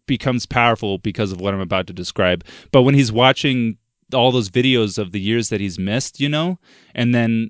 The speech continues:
Tom, his son, um, says his last goodbye on the, on the videos, and, and the music gets pretty intense in that part. It just keeps ratcheting up and up. So maybe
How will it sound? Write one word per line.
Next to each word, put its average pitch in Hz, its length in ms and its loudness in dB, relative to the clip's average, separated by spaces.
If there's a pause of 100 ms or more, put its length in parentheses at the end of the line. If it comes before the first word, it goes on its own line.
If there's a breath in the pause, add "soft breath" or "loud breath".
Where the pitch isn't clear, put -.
(160)
Tom, 127 500 -4
his 120 160 -4
son, 139 480 -2 (360 soft breath)
um, 107 380 -6
says 107 300 -4
his 104 200 -6
last 98 260 -2
goodbye 95 400 -2
on 101 120 -2
the, 92 140 -6 (260)
on 110 140 -4
the 98 80 -4
videos, 110 600 -2 (420 loud breath)
and, 107 420 -2 (280)
and 123 160 -2
the 135 40 0
music 143 400 0
gets 123 200 0
pretty 113 280 -2
intense 98 360 -6
in 120 60 -4
that 117 140 -4
part. 131 240 -2
It 95 60 -8
just 107 200 -10
keeps - 180 -10
ratcheting 98 420 -6
up 95 140 -6
and 90 120 -6
up. 101 220 -6
So - 180 -2
maybe 120 420 0